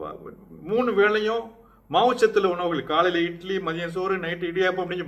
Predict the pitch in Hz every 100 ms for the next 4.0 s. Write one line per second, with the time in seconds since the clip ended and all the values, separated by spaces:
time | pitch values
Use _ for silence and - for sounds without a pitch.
0 | 180 214 196 196 196 - 170 196 190 185
1 | 165 160 143 151 190 185 175 185 202 202
2 | - - - - _ - 175 196 233 214
3 | 190 196 190 180 180 165 170 196 202